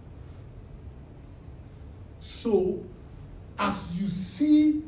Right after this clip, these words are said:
Easter, God is not interested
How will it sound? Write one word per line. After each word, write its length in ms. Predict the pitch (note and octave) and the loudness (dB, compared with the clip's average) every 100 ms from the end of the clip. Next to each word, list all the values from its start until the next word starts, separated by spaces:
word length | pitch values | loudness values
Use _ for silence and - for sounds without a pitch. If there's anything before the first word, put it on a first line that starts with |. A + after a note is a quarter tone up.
| - - - D#4 | -10 -16 -8 0
Easter, 420 | - - - - - - - - - - - - - - - - - - - - | 2 0 -4 -8 -10 -12 -14 -14 -14 -14 -14 -14 -14 -14 -16 -16 -16 -16 -16 -2
God 300 | G4+ A4+ E4 | 4 4 8
is 180 | C#4+ G#3 | 8 10
not 320 | C#4+ E4 - | 8 8 8
interested 1000 | C4 G#3+ - C4+ C#4+ C#4+ - - - - | 8 8 4 6 6 6 -2 -6 -6 -10